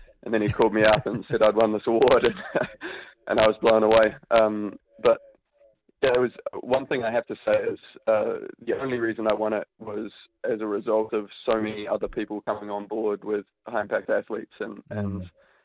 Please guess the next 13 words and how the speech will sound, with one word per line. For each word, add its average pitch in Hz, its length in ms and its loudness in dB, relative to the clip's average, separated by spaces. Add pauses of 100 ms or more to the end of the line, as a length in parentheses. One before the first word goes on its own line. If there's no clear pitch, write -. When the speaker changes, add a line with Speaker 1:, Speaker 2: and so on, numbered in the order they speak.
(100)
Speaker 1:
you 104 80 -12
know, 104 200 -4 (100)
their 113 280 -4
generosity 107 640 -2
and 101 140 -6
their 107 180 0
support. - 440 -6 (220)
Um, - 400 -6 (220)
I'm 117 140 -10
just 110 200 -10
sort 104 140 -6
of 101 180 -8
the, 107 260 -4